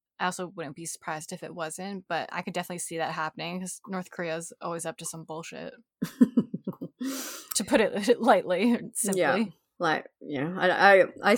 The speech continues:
Speaker 2: always think about the book. It's, it's quite a short read, but, like, she, she ended up escaping through China, actually, from North Korea. Um, and she's only twenty-eight years old now, so she's
Speaker 1: Hmm.
Speaker 2: lived a real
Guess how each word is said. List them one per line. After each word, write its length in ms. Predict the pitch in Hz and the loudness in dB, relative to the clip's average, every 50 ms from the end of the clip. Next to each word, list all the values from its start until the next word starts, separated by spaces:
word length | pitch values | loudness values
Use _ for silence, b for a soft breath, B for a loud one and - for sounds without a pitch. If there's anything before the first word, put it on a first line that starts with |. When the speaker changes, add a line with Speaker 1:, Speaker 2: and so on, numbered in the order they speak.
| - - | 6 10
Speaker 2:
always 320 | 240 262 269 269 262 - | 12 12 12 12 10 4
think 180 | - 208 202 220 | 0 -2 0 2
about 200 | 208 190 - 170 | 4 4 4 4
the 60 | 175 | 2
book. 240 | 175 170 160 165 - | 2 2 2 2 2
It's, 140 | 190 - | 0 2
it's 160 | - 202 - - | 2 2 2 0
quite 300 | - - - 262 254 254 233 | 2 8 10 12 12 12 10
a 80 | 180 185 | 6 4
short 400 | - - - 208 190 185 - - | 4 4 6 6 6 6 6 6
read, 640 | 165 175 175 170 160 151 151 160 180 196 - - - | 6 8 8 8 6 6 2 0 -2 -4 -2 4 8
but, 280 | 180 165 - - - | 8 8 8 6 2
like, 180 | 156 180 - - | 0 0 2 4
she, 200 | - - 220 208 | 4 4 6 6
she 160 | - - 226 | 6 6 8
ended 160 | 202 196 190 | 8 10 10
up 140 | 175 170 - | 8 8 6
escaping 420 | 190 - - - 165 165 185 180 | 2 0 4 6 6 6 6 4
through 240 | 170 - 196 175 175 165 | 2 4 6 6 6 6
China, 380 | - - - 165 165 160 160 | 4 6 8 8 8 10 8
actually, 640 | 160 - 160 170 - - - 156 165 165 185 196 185 - - | 6 4 4 0 0 -2 0 0 2 2 0 0 -2 -2 2
from 180 | 196 175 170 | 2 2 4
North 240 | 170 170 165 160 - | 4 2 0 0 -2
Korea. 480 | - - 170 165 160 160 165 165 160 156 B B B B B B B B B B _ - | -4 -2 0 2 2 4 2 2 0 -2 B B B B B B B B B B _ -8
Um, 380 | 160 160 165 165 165 165 165 - | -6 -6 -4 -6 -6 -8 -6 -4
and 100 | - - | -2 0
she's 140 | - 202 | 4 6
only 160 | 262 247 233 214 | 6 6 6 6
twenty-eight 400 | - - 196 185 175 165 160 - | 4 2 2 2 4 4 2 2
years 160 | 160 165 156 | 2 2 2
old 180 | 160 151 151 147 | 2 2 2 2
now, 380 | 160 170 165 151 139 - 139 | 2 4 4 4 4 2 0
so 400 | 165 - - 165 156 151 151 156 147 - | 0 0 2 4 4 4 2 2 0 0
she's 260 | - - 190 202 190 | 0 2 2 2 2
Speaker 1:
Hmm. 80 | 185 | 4
Speaker 2:
lived 300 | 180 190 190 175 165 - - - - | 6 6 6 4 2 -2 -4 -2 0
a 100 | 165 165 | -2 0
real 520 | 160 160 170 175 170 170 160 156 160 151 | 0 2 4 6 6 6 6 4 2 -2